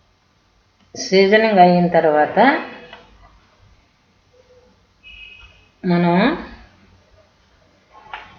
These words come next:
పక్కగా ఉంచుకున్న టమాటా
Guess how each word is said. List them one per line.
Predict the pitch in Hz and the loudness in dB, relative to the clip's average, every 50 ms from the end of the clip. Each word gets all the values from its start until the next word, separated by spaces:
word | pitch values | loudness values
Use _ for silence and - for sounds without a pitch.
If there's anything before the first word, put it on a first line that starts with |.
| - - - - - _ - | -20 -20 -20 -20 -20 _ -2
పక్కగా | 175 170 - - 190 185 196 190 185 175 | 0 0 0 -2 -2 0 2 2 2 0
ఉంచుకున్న | 165 156 - - 165 160 170 170 196 247 320 359 - - - - - - - - _ _ _ _ - - - - - - - - - - _ _ _ - 185 | -2 -6 -8 -8 -6 -4 -2 -2 0 -2 -2 -4 -6 -10 -16 -20 -20 -20 -20 -20 _ _ _ _ -20 -20 -20 -20 -20 -20 -20 -20 -20 -20 _ _ _ -2 2
టమాటా | 185 180 180 185 180 180 | 2 4 4 2 4 2